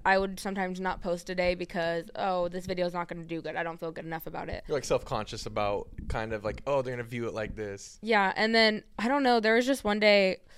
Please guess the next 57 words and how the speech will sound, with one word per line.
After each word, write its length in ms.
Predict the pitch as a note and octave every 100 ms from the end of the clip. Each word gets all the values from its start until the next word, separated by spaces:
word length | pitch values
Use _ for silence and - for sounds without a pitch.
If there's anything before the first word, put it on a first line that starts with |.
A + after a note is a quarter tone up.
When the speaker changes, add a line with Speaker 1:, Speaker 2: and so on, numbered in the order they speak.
| - _
Speaker 1:
this 160 | A#3+ A#3
happened, 260 | A3+ B3+
like, 240 | D4 G#3 -
three, 180 | G3 G3
four 200 | - F#3
weeks 240 | F3 -
ago. 420 | A3 A3+ A#3+ B3 A#3+
Me 140 | G#3+
and 60 | G#3
my 120 | G#3
friends 240 | G#3 G#3
were 60 | G#3+
in 100 | G3+
the 80 | F#3
gym, 240 | F3+ G3+
and 260 | G3 F#3 B2+ -
she 220 | - B3
just, 180 | C4 -
like, 140 | C4
records 500 | A#3+ - G#3 G3+ F#3
videos 360 | F#3 F#3+ G3 G3
on 80 | F3
her 100 | E3
phones 320 | F#3 F3 F#3
of 80 | G3
all 160 | G3+
of 60 | G3+
us. 340 | G#3+ A#3 - - - - - -
And 100 | A3
I 40 |
was 100 | A#3
like, 200 | A#3+ G3 -
"What 200 | G#3+ G3
if 100 | A3+
we 100 | C#4
did 160 | G3+ G3
this 160 | A3
on 120 | F#3+
TikTok? 420 | F#3+ F#3+ - F3 -
'Cause, 160 | G3
like, 140 | F#3+ F#3
we're 80 | G#3
funny. 320 | A#3 A3+ E3
Like, 220 | E3 -
let's 160 | F#3+ F#3
just 160 | G3 -
put 100 | F#3+
it 80 | F3
together." 420 | E3+ E3+ - - - - - - - - -
And 160 | G3 G3
then 60 |
Speaker 2:
Kinda 120 | F#3
Speaker 1:
those 100 | F#3 F#3
Speaker 2:
funny. 40 |
Speaker 1:
started 220 | F#3+ F#3+ F3+
going, 260 | E3 E3
like, 300 | D3+ D#3+ -